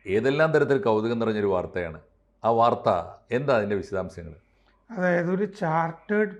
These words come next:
Speaker 2: പ്ലെയിൻ
Speaker 1: ഉം.
Speaker 2: ആണ് എത്തിയത്. നൂറ്റി അമ്പത്തിമൂന്ന് പലസ്തീൻകാര് സൗത്ത് ആഫ്രിക്കയിൽ എത്തി. സൗത്ത് ആഫ്രിക്ക ജോഹന്നാസ്ബർഗില്
Speaker 1: ജോഹന്നാസ്ബർഗ്.
Speaker 2: തലസ്ഥാനം.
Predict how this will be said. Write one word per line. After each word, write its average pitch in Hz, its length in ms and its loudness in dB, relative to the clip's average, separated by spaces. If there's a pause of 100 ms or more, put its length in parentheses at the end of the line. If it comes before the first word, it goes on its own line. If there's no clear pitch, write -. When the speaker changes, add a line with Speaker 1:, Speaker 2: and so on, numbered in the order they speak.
Speaker 2:
പ്ലെയിൻ 147 340 -6 (360)
Speaker 1:
ഉം. 175 100 -6
Speaker 2:
ആണ് 175 340 0 (140)
എത്തിയത്. 170 640 -2 (340)
നൂറ്റി 180 340 -4
അമ്പത്തിമൂന്ന് 202 720 -2
പലസ്തീൻകാര് 170 1120 -2 (280)
സൗത്ത് 175 300 -4
ആഫ്രിക്കയിൽ 170 540 -4
എത്തി. 190 300 -10 (720)
സൗത്ത് 196 300 0
ആഫ്രിക്ക 214 420 0
ജോഹന്നാസ്ബർഗില് 196 1200 0
Speaker 1:
ജോഹന്നാസ്ബർഗ്. 196 440 2
Speaker 2:
തലസ്ഥാനം. 165 440 -2